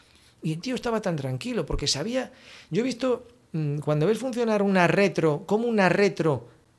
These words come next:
que está enterrada en el foso, y primero, ¿cómo metieron ahí la retro? ¿Cómo esa retro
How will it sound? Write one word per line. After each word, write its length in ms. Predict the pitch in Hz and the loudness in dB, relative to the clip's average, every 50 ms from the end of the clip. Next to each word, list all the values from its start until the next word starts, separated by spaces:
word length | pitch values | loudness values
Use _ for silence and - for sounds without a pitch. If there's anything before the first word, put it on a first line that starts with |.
| _ | _
que 120 | - - 143 | -8 -6 -6
está 220 | - - - 196 | -6 -4 -4 -2
enterrada 840 | 208 214 202 - 175 165 156 160 170 170 160 151 147 139 131 120 120 - - _ - | -2 -2 0 0 0 2 2 2 2 2 2 2 0 0 -2 -4 -8 -12 -18 _ -8
en 140 | - 131 131 | -6 -4 -4
el 120 | 127 113 | -4 -6
foso, 420 | - - 185 190 175 - 143 143 | -4 -2 -2 -2 -2 -2 -2 -4
y 80 | 135 135 | -4 -4
primero, 340 | 135 - 135 143 143 131 127 | -4 -4 -2 -2 -2 -2 -4
¿cómo 180 | 160 202 220 | -4 -6 -4
metieron 340 | 220 208 165 156 160 147 139 | -4 -4 -4 -2 -2 -2 -2
ahí 100 | 123 117 | -2 -4
la 120 | 110 104 98 | -4 -6 -6
retro? 380 | 101 107 98 - - 95 92 - _ _ _ - - - | -8 -8 -10 -12 -14 -16 -18 -18 _ _ _ -20 -6 -2
¿Cómo 200 | - 220 254 254 | -2 0 2 2
esa 180 | - - 208 | 0 0 0
retro 500 | 196 202 208 - - 208 185 165 147 - | 0 0 -2 -2 -2 -2 -2 -2 -4 -6